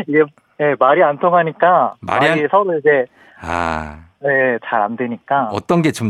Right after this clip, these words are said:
Speaker 2: 안 통했어요? 일단 우리
Speaker 1: 어.
Speaker 2: 오답 노트 좀 작성하고 갑시다.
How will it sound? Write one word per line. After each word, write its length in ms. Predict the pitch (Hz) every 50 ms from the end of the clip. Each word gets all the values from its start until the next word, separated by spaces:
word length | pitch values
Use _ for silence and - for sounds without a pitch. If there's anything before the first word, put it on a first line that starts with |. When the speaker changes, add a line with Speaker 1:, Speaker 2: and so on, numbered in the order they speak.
| 101
Speaker 2:
안 140 | - 76 90
통했어요? 760 | - - 113 98 82 - - 92 90 101 95 87 80 80 85 95 -
일단 400 | 90 87 90 - 92 85 78 76 - - - - - - _
우리 260 | 113 104 107 104 98 - _ _ -
Speaker 1:
어. 380 | 123 123 131 131 135 131 131
Speaker 2:
오답 240 | 131 139 165 170 165
노트 340 | 165 156 151 139 - - 123
좀 180 | 123 113 110 - -
작성하고 580 | - - - 80 - - 127 107 95 120 123
갑시다. 500 | 113 101 85 - - - 87 80 80 80